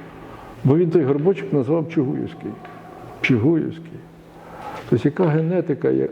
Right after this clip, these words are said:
яка українська генетика, е, у людини? Е, чи ми говоримо про Петра,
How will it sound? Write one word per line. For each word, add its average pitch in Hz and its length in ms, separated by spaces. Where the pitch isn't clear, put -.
яка 127 300
українська 139 440
генетика, 127 500
е, 131 500
у - 160
людини? 117 400
Е, 120 160
чи - 180
ми 160 120
говоримо 135 540
про 131 480
Петра, 156 480